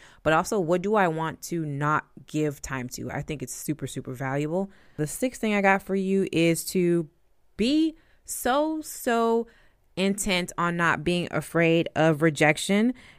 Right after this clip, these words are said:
and to, in fact, look for it. I didn't realize how much this was actually affecting my level of happiness how much I was choosing to not take certain actions or to not go after what I wanted because I was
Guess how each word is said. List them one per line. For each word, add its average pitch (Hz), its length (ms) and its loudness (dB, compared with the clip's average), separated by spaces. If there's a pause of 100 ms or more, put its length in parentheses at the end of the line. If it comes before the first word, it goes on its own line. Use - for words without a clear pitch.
(140)
and 175 140 0
to, 202 120 -4
in 180 140 -2
fact, 180 360 -4
look 170 240 -4
for 151 300 -2
it. 143 200 -2 (120)
I 262 520 0 (300)
didn't 214 300 2
realize 208 460 0
how 175 200 0
much 165 340 -4
this 156 280 -4
was 190 160 -6
actually 160 380 -2
affecting 156 440 -8
my 151 140 -2
level 151 400 -2
of - 180 -6
happiness 185 640 -6 (540)
how 208 160 6
much 233 220 0
I 180 240 6
was 185 360 0
choosing 202 400 -4
to 190 120 -6
not 170 340 -2
take 180 220 -2
certain 185 280 -2
actions 165 560 -4
or 156 200 -4
to - 120 -10
not 156 280 -2
go 170 180 -2
after 156 600 -2 (120)
what 170 320 2
I 160 240 4
wanted 160 560 -2
because 165 300 -4
I 160 100 4
was 156 300 -2